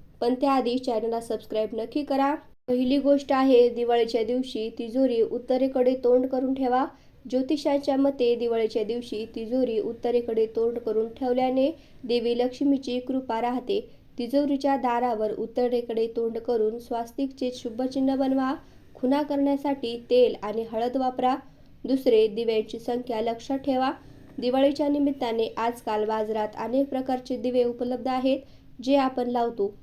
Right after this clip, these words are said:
पण दिवाळीच्या दिवशी मातीचे दिवे लावायला विसरू नका. मातीचे दिवे लावूनच माता लक्ष्मी प्रसन्न होते.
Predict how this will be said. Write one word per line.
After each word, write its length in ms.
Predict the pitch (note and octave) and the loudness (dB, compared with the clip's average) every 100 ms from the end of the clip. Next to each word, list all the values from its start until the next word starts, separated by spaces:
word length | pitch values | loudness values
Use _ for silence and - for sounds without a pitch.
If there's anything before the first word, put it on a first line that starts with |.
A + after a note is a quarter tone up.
| - - | -12 -6
पण 160 | A#3 | -4
दिवाळीच्या 480 | A#3+ A#3+ B3 B3+ B3 | -2 0 2 2 0
दिवशी 380 | B3 C4 C4 A3+ | 0 -2 -2 -6
मातीचे 480 | A3+ G#3+ G#3+ G#3+ G#3+ | -6 -6 -6 -4 -6
दिवे 320 | G#3+ A#3 B3+ | -2 0 2
लावायला 400 | B3+ B3 B3 B3 | 2 0 0 -2
विसरू 340 | A#3+ A#3 C4 | -4 -4 -2
नका. 320 | C4+ C4+ C4 E4+ - - - - | 0 0 -4 -6 -10 -20 -20 -10
मातीचे 480 | A3+ A#3 B3+ C4+ C#4 | -4 -4 -2 0 0
दिवे 280 | C4+ C4+ C4 | 2 2 4
लावूनच 480 | C4 C#4+ C4+ B3 - | 2 2 2 0 -4
माता 280 | A3 G#3+ A3 | -6 -4 -4
लक्ष्मी 400 | A3+ A#3 B3+ G#3+ | -4 -6 -4 -4
प्रसन्न 460 | G#3+ A3 A3+ B3+ C4+ | -2 -6 -4 -2 0
होते. 460 | C4 C4+ C4+ D#4 | 0 2 0 0